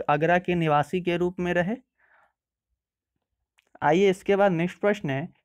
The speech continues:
नेक्स्ट प्रश्न कहता है कि दो हज़ार उन्नीस में साहित्य अकादमी पुरस्कार से किसे सम्मानित किया गया था? तो इसका भी हमारा फोर ऑप्शन दिया हुआ है। इसका जो हमारा सही आंसर है, सही आंसर है शशि थरूर।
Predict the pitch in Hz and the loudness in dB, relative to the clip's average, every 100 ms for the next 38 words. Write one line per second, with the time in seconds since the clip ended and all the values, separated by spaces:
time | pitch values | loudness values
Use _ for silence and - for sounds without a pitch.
0 | _ 160 196 202 202 202 160 156 180 185 | _ -4 -2 0 -2 0 0 2 2 2
1 | 185 170 185 175 170 165 160 165 185 185 | 0 0 0 2 0 0 -2 -2 -4 -4
2 | 180 160 165 170 208 - 165 160 156 170 | -6 -2 0 0 -2 -2 0 2 0 0
3 | 185 160 156 - 160 180 185 139 139 170 | -4 -4 -6 -2 -2 -2 -2 -6 -4 -8
4 | - 190 185 147 147 156 160 147 139 139 | -4 -4 -4 -4 -4 -4 -6 -4 -2 0
5 | 143 147 135 117 - _ _ - 160 160 | -2 -4 -6 -8 -14 _ _ -8 -6 -6
6 | 160 - 190 190 196 185 185 180 - 165 | -6 -2 0 2 0 2 2 0 -4 -4
7 | 175 170 185 180 160 175 208 143 131 - | -4 -4 -4 -2 -2 0 -2 -2 -6 -12
8 | _ _ - 139 - 180 185 185 175 170 | _ _ -14 -14 -2 0 0 -2 -2 0
9 | 160 - 165 190 185 180 190 143 131 151 | -2 -2 -2 0 0 0 0 0 -2 -4
10 | _ _ - 170 175 170 165 175 170 160 | _ _ -2 0 2 0 0 0 2 -2
11 | - 160 - 190 - - 156 139 - | -2 -4 -2 -4 -2 -4 -2 -2 -4